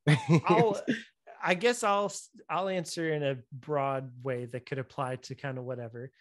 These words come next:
Speaker 2: Kirby's really good, so that's fun.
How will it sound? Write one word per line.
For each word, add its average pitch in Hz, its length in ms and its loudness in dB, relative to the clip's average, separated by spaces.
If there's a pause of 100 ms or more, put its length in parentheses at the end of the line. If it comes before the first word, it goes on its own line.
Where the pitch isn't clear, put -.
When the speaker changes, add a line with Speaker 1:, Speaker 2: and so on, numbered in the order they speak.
(560)
Speaker 2:
Kirby's 156 540 -4
really 196 360 0
good, 131 480 -8 (280)
so - 280 -14
that's 107 280 -12
fun. 127 460 -12